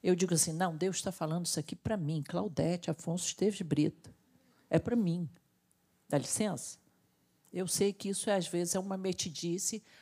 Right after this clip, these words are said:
mas a palavra de Deus me autoriza a fazer isso, não é? Porque ela é revelação pra nós todo dia. Leia a Bíblia desse jeito. E eu queria, então, que você abrisse a sua pal-, a, a Bíblia pra, pra nós orarmos isso aqui.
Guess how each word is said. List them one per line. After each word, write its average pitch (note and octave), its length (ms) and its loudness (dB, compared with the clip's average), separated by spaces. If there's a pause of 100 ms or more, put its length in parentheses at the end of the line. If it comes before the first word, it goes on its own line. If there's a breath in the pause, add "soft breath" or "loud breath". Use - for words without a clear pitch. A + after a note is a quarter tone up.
mas A#3 260 2
a C4 80 6
palavra A#3 640 4
de E3 120 0
Deus C#3+ 340 0
me - 100 -4
autoriza B2+ 580 -4
a - 20 -10
fazer B2+ 320 -4
isso, A#2+ 420 -6 (220)
não D3 140 -2
é? B3 160 6 (380 loud breath)
Porque - 280 2
ela D4 180 8
é - 20 6
revelação F3+ 680 2
pra C3+ 220 0
nós C3+ 300 0
todo D3 280 0
dia. C3 420 -2 (440 soft breath)
Leia C#4+ 360 8
a A#3+ 40 4
Bíblia G#3+ 420 6
desse G3 320 4
jeito. D#3+ 600 4 (440 loud breath)
E C4 60 8
eu E4 100 10
queria, D4+ 300 8
então, D4 280 6
que C#4+ 120 6
você A#3+ 360 8
abrisse A3+ 540 6
a E3+ 40 2
sua F3+ 220 4
pal-, E3 300 4
a, E3+ 280 4
a E3+ 40 6
Bíblia E3+ 400 4
pra, G#3 300 4
pra G#3+ 360 6
nós A#3 320 8
orarmos G#3+ 680 8
isso A#3+ 220 8
aqui. E3 480 4